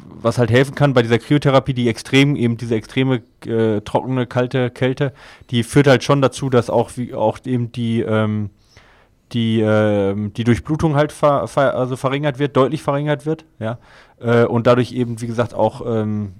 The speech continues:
Entzündungen und, äh, also generelle Stoffwechselprodukte und Entzündungsprozesse herabgesetzt werden. Und, ähm, das Gewebe dadurch halt auch unempfindlicher wird. Das heißt, auch da kann das mal helfen, wenn du ganz akut irgendwo auch vielleicht noch Phantomschmerzen hast, dass das, äh,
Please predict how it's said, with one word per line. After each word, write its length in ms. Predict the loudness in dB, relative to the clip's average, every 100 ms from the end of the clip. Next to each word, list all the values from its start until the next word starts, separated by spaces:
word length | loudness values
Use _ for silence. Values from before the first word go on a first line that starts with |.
| _ _
Entzündungen 680 | -8 -6 -4 -2 0 0 -4 -10
und, 480 | -8 -4 -4 -6 -2
äh, 240 | 0 2
also 180 | 0 -2
generelle 400 | -2 0 2 2
Stoffwechselprodukte 800 | 2 -2 -2 -6 -6 -6 -6 -4
und 180 | -4 -2
Entzündungsprozesse 840 | -6 -6 -6 -6 -6 -8 -6 -4
herabgesetzt 580 | -2 -2 -4 -8 -8 -4
werden. 240 | -4 -2 -6 -16 -20 -20 -20 -20 -20 -4
Und, 420 | 2 2 2 -2 0
ähm, 600 | 4 4 2 -2 -6 -10 _ -4
das 560 | 0 2 2 0 -6 -20 _ _ _
Gewebe 360 | 0 2 2 4
dadurch 300 | 4 4 2
halt 100 | 0
auch 120 | 0
unempfindlicher 680 | 0 -2 -4 -4 -2 -2
wird. 160 | 0 -2
Das 160 | -2 -2
heißt, 200 | -2 -2
auch 120 | -4
da 240 | 0 0
kann 180 | 0 -4
das 160 | -4 -2
mal 120 | -2
helfen, 280 | -2 -4 -4
wenn 100 | -2
du 140 | -4
ganz 280 | -2 -4 -2
akut 380 | -6 -4 -6 -2
irgendwo 320 | -4 -2 0
auch 140 | -2
vielleicht 260 | -2 -4 -2
noch 120 | -4
Phantomschmerzen 840 | -4 -6 -4 -8 -6 -4 -6 -4 -6
hast, 180 | -4
dass 160 | -8 -6
das, 240 | -6 -6
äh, 240 | -6 -4